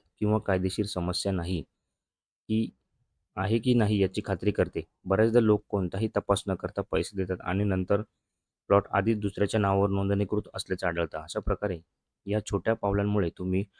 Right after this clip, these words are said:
भविष्यातील नुकसान टाळू शकता. अखेरीस आणखी एक महत्त्वाची गोष्ट म्हणजे की प्लॉट खरेदी करण्यासाठी मोठ्या बँकांकडून काही रकमेचे कर्ज घेण्याचा प्रयत्न करा. बँक तुमचा प्लॉट खरेदी करण्यापूर्वी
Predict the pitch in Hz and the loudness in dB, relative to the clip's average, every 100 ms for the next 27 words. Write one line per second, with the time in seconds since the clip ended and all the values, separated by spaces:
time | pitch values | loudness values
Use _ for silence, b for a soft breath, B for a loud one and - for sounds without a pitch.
0 | b b _ 90 98 101 107 101 101 95 | b b _ -4 0 2 0 0 0 0
1 | 90 101 107 92 92 - 82 - - - | 0 -2 0 2 2 0 -6 -8 -10 -10
2 | _ _ _ _ _ _ _ _ _ 107 | _ _ _ _ _ _ _ _ _ -6
3 | - 127 120 - 92 95 104 107 107 98 | 0 2 2 2 2 2 4 2 2 0
4 | 98 101 - 90 90 - 92 92 92 - | 0 0 -2 0 0 0 -2 0 -2 -6
5 | 101 - b b b b _ 107 120 - | -10 -12 b b b b _ 2 2 2
6 | 113 110 110 104 98 101 98 107 98 92 | 0 0 2 2 2 0 0 0 2 0
7 | 107 110 98 95 101 98 104 101 98 110 | 0 0 0 -2 -2 0 0 -2 -2 0
8 | 98 - 101 101 - 101 101 98 92 92 | 0 -2 -8 -6 -4 -2 0 0 -2 -4
9 | - 90 85 87 82 78 _ _ _ _ | -6 -8 -8 -10 -12 -12 _ _ _ _
10 | _ _ 104 110 123 110 107 110 - 104 | _ _ 2 2 2 0 2 2 4 2
11 | - 101 98 101 101 98 98 98 98 | 2 0 0 2 0 0 0 0 2